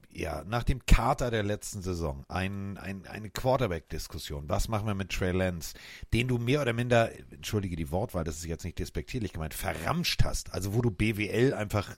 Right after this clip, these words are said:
nicht, nicht teilgenommen hast. Viel investiert, wenig bekommen, ist meistens,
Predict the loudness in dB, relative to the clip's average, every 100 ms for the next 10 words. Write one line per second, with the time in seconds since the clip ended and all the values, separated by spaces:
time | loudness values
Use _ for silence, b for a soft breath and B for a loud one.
0 | -12 -4 -2 -2 -4 2 6 6 4 0
1 | -4 -4 -8 -12 B B B B B 0
2 | 4 4 4 4 6 4 4 2 2 2
3 | 2 2 0 -4 0 2 2 0 -10